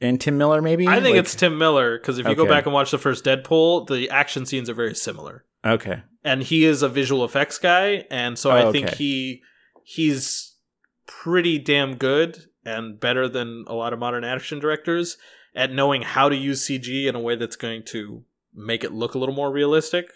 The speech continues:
Speaker 2: and, and how to mix it with the practical stuff.
Speaker 1: So I'm assuming that's why Cameron probably, like, was, like, kinda, like, chosen, basically.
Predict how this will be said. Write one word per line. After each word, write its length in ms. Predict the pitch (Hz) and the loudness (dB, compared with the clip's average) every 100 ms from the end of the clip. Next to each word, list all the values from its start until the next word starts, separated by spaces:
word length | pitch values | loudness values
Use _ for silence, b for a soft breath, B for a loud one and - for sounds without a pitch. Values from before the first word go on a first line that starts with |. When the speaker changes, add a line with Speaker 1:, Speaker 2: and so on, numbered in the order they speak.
| _ | _
Speaker 2:
and, 140 | 123 120 | -2 -2
and 320 | 120 117 131 | 0 0 0
how 120 | 123 | 2
to 60 | 139 | 2
mix 280 | 123 135 - | 2 -2 -2
it 80 | 120 | -4
with 100 | 120 | -6
the 60 | |
practical 440 | - 120 - 135 139 | -6 -6 -6 -8 -8
stuff. 360 | - 156 160 | -2 -2 -4
Speaker 1:
So 140 | - 135 | -2 2
I'm 60 | |
assuming 260 | 131 131 123 | 2 2 2
that's 180 | 113 - | 2 2
why 160 | 113 | 2
Cameron 580 | 101 - 110 107 101 98 - | 2 0 0 0 -2 -4 -10
probably, 600 | - 101 98 98 95 95 107 104 _ | -4 -2 -2 -4 -4 -6 -12 -18 _
like, 260 | 110 101 - | -4 -4 -4
was, 380 | - 107 101 113 _ - | -4 -4 -4 -14 _ -4
like, 200 | 110 - | -4 -4
kinda, 200 | 117 101 | -4 -2
like, 280 | 98 95 - _ _ _ | -2 -4 -10 _ _ _
chosen, 400 | - 117 104 110 | -4 -2 0 0
basically. 480 | 107 110 117 120 127 | 0 -2 -2 -4 -4